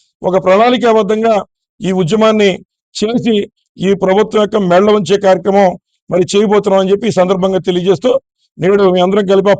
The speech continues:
పోస్టర్ కూడా రిలీజ్ చేస్తాం. అంచేత మీరు కూడా మరి ఎవరైతే ఉన్నటువంటి మరి ఏదైనా చైతన్యం రావాలంటే దానికి ముందుగా ప్రధానంగా మీడియా కారణం అవుతుంది.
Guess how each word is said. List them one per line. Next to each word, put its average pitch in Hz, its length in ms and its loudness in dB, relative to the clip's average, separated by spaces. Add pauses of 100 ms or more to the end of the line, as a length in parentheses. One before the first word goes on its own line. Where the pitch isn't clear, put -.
పోస్టర్ 202 320 2
కూడా 202 180 4
రిలీజ్ 180 240 -6
చేస్తాం. - 240 -10 (480)
అంచేత 196 280 0 (120)
మీరు 214 220 2
కూడా 175 140 4 (460)
మరి 160 160 0
ఎవరైతే 208 320 2 (100)
ఉన్నటువంటి 202 460 0 (520)
మరి 185 220 0
ఏదైనా 208 220 0 (100)
చైతన్యం 208 420 -2
రావాలంటే 196 320 2
దానికి 202 220 0
ముందుగా 202 300 0
ప్రధానంగా 202 440 0
మీడియా 196 200 0 (140)
కారణం 175 240 0
అవుతుంది. 131 280 -8